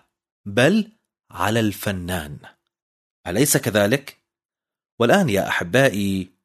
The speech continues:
لنواجه الحقيقة. إن أغلبيتنا هم آلات كمان لا يزيد ثمنها عن عشرين دولار في أفضل الأحوال، أليس كذلك؟ في أفضل الأحوال.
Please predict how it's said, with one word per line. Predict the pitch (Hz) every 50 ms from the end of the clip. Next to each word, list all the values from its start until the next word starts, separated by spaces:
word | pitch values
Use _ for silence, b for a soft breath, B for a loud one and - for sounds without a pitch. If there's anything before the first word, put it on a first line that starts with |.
| _ _ -
لنواجه | 120 135 135 110 101 117 123 113 101 95 80
الحقيقة. | 85 - - - - - 104 87 - - - - - - _ _ _ _ _ _ _ _ _ _ _ _ _ _ _ _ _ -
إن | 139 139 143
أغلبيتنا | 127 135 127 131 131 127 120 127 117 127 135 - - 110 92 90 90 90 - _ _ _ _ _ -
هم | 127 123 - -
آلات | 104 98 98 113 113 - 123
كمان | 107 - - 104 107 127 143 139 135 139 139 131 B B B B
لا | B 107 131 139
يزيد | 127 110 101 92 113 120 120 110 104
ثمنها | - - 101 107 113 113 104 90 95 95 92
عن | 85 85 110 117 110
عشرين | 104 101 - - 110 120 123 113 98 90
دولار | 85 98 95 95 110 123 131 135 131 127 B B B B B B
في | - - - 190 180 175 160 - - -
أفضل | 165 156 - - - 135 131
الأحوال، | 135 131 - - - - 120 92 65 - - - - _ _ _ _ _ _ _ _ _ - 85
أليس | 85 90 90 - 104
كذلك؟ | - 120 101 113 113 135 170 208 202 - - _ _ _ _ _ _ _ _
في | - - - 110 123 147 151 - -
أفضل | - 151 170 156 147 139 147 147 147
الأحوال. | 151 139 117 - - - 160 180 170 131 82 -